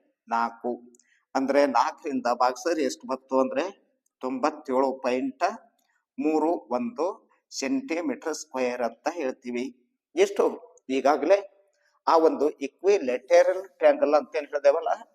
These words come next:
ಇಕ್ವಿಲೇಟರಲ್ ಟ್ರಯಾಂಗಲ್ ಅದ್ದು ಏರಿಯಾ ಎಷ್ಟು ಬಂತು ಅಂತಂದ್ರೆ ತೊಂಬತ್ತೇಳು ಪಾಯಿಂಟ್ ಮೂರು ಒಂದು. ಹಾಗಾದ್ರೆ ಸ್-, ನಿಮ್ಗೆ ಸೆಗ್ಮೆಂಟ್ ಅದ್ದು ಬೆಲೆ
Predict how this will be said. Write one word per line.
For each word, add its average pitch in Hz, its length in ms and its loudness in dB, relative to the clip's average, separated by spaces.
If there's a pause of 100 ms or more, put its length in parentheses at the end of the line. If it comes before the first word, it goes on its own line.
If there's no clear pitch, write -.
(340)
ಇಕ್ವಿಲೇಟರಲ್ 156 1040 0
ಟ್ರಯಾಂಗಲ್ 135 500 -2
ಅದ್ದು 214 520 -2
ಏರಿಯಾ 143 360 0 (180)
ಎಷ್ಟು 147 260 -6
ಬಂತು 135 400 -2
ಅಂತಂದ್ರೆ 127 520 -2 (520)
ತೊಂಬತ್ತೇಳು 147 640 0
ಪಾಯಿಂಟ್ 143 460 0 (480)
ಮೂರು 160 360 2
ಒಂದು. 127 460 -4 (580)
ಹಾಗಾದ್ರೆ 151 480 0 (420)
ಸ್-, - 240 -12
ನಿಮ್ಗೆ 160 280 -2
ಸೆಗ್ಮೆಂಟ್ 175 640 -2
ಅದ್ದು 165 300 4
ಬೆಲೆ 131 200 0